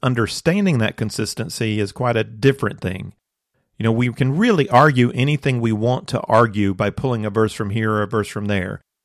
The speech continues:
We can end up with this same kind of smorgasbord faith. Paul has just made some pretty strong claims. He's claimed that human beings are declared righteous by faith, and he has claimed that this was witnessed to by the law and the prophets. But was it?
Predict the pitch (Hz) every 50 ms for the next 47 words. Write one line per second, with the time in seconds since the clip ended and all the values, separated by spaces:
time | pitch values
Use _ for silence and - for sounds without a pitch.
0 | _ - - 120 117 - 123 123 - - - 151 151 135 135 131 127 - - 123
1 | 117 113 117 107 - - 139 123 117 113 - 123 117 113 110 98 - - - -
2 | 123 117 117 113 110 101 - - - 113 104 101 101 98 92 80 _ _ _ _
3 | _ _ _ _ _ - - - - 160 127 90 - - - _ - _ _ _
4 | _ _ _ _ _ _ _ _ _ - - - 139 165 175 160 160 143 113 104
5 | 117 139 131 - 151 131 123 - 139 120 - 139 127 120 107 - - 120 113 107
6 | - - 165 180 156 117 101 98 - 117 101 - - 147 156 160 151 135 113 110
7 | - - 135 147 156 156 143 123 127 120 117 113 113 104 113 - 110 107 113 -
8 | - - 113 113 107 110 117 117 117 113 - - 110 - - - 113 101 92 -
9 | - 175 170 143 113 110 - _ _ _ _ _ _ _ - 131 117 113 117 113
10 | 110 117 117 101 - - - - - 196 220 190 151 123 117 - - 147 156 165
11 | - 147 127 110 104 104 117 170 - - - 143 123 - - - - 131 123 120
12 | 117 117 113 113 113 113 113 117 120 117 113 110 107 101 - - 160 165 135 110
13 | - - 101 101 - - - - _ _ _ _ _ _ _ _ _ _ _ _
14 | _ - 113 131 - - 127 123 151 170 151 113 - 95 85 - - _